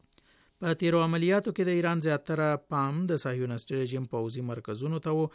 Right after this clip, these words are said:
او د اسرائیلو په ښاري او اقتصادي بېخ بناو له حملې یې ډډه وکړه. خو په راتلونکو عملیاتو کې د ګیس د میدانونو، د تیلو د زیرمو او د اوبو د سرچینو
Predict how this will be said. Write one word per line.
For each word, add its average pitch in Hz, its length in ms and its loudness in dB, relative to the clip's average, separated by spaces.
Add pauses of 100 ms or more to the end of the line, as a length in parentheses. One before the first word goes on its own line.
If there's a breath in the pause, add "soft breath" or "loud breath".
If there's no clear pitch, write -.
(280 loud breath)
او 180 160 2
د 165 120 4
اسرائیلو 147 400 0 (100)
په 123 100 -6
ښاري 117 400 -4
او 147 140 2
اقتصادي 120 580 -6
بېخ 127 320 -6
بناو 139 380 -2
له - 100 -6
حملې 117 320 -6
یې 117 160 -6
ډډه 170 240 0
وکړه. 107 280 -6 (340 loud breath)
خو 180 180 -4
په 175 120 4
راتلونکو 160 440 0
عملیاتو 123 560 -4
کې 135 160 -6
د 117 40 -4 (120)
ګیس 120 240 -4
د 117 160 -6
میدانونو، 113 500 -4 (180)
د 131 200 -6
تیلو 113 300 -4
د 98 180 -6
زیرمو 160 400 0
او 151 160 2
د 147 160 -2
اوبو 175 240 2
د 151 160 -2
سرچینو 117 420 -6